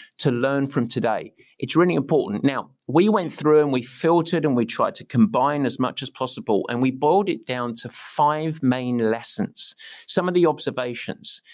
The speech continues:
Now, some of them are new, some of them are really fresh for this year,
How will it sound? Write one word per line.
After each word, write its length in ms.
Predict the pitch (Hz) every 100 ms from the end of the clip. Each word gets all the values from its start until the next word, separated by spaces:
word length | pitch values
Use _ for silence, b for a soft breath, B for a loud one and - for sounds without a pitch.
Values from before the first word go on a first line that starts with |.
| B -
Now, 220 | 139 135 _ _ -
some 180 | - 170
of 60 |
them 120 | 170
are 40 | 156
new, 640 | 143 202 214 117 165 - - _ _ _
some 240 | - 160 143
of 60 |
them 120 | 135 131
are 60 |
really 360 | 123 147 160 135
fresh 400 | 135 160 147 -
for 140 | 127
this 320 | 117 123 -
year, 360 | 175 170 123